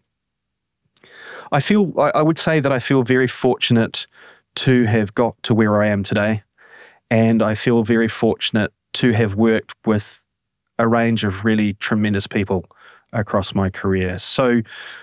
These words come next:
from that perspective, I wouldn't change anything. You know, could I have done something different here or there? I'm, I'm sure I could have, but here we are today.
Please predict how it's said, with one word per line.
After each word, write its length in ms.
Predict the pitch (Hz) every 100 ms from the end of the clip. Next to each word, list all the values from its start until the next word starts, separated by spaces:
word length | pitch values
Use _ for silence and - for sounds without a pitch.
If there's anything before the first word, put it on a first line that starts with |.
| _
from 840 | - - - 143 135 135 131 - _
that 220 | 120 -
perspective, 760 | - - 113 117 113 104 98 - 104
I 140 | 107
wouldn't 380 | 101 107 101 - _ _
change 380 | - 117 117 117
anything. 560 | 120 120 - 123 120 113 - - -
You 40 |
know, 80 | 170
could 200 | 113 151
I 100 | 127
have 180 | 117 113
done 220 | 120 117
something 340 | 113 165 113 104
different 340 | 120 123 -
here 360 | 120 120 123 110
or 120 | 110
there? 200 | 120 120
I'm, 160 | 120 127
I'm 120 | 120
sure 300 | 110 123 107
I 100 | 107
could 200 | 98 117
have, 400 | 98 95 92 95 -
but 240 | 104 98 - - - -
here 200 | - 147
we 120 | 131 117
are 160 | 104
today. 560 | 101 107 107 92 117